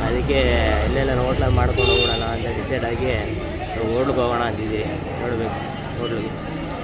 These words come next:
ಬನ್ನಿ ಹೋಗ್ತಾ ಇದ್ದಾರೆ, ಸಿಗ್ತೀವಿ. ವಯಸ್ಸಂಗೆ ಇವಾಗ ತಲಕಾವೇರಿಗೆ ಹೋಗೋ ರೂಟಲ್ಲಿ ಒಂದು ಗ್ಲಾಸ್ ಬ್ರಿಡ್ಜ್ ಇತ್ತು.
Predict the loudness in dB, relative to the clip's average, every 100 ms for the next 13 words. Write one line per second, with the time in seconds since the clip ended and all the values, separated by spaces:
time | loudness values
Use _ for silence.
0 | -8 -8 -8 -8 -6 -2 0 0 0 -2
1 | -2 -2 0 0 -2 -4 -6 -4 -6 -6
2 | -8 -10 -14 _ _ -18 -16 -16 -14 -14
3 | -16 -8 -8 -4 -6 -4 -2 -2 -2 -4
4 | -4 -4 -6 -8 -8 -8 0 2 4 2
5 | 2 -2 0 0 -2 -2 -4 -4 -4 -6
6 | -8 -6 -4 -2 -4 -4 -6 -8 -6 -6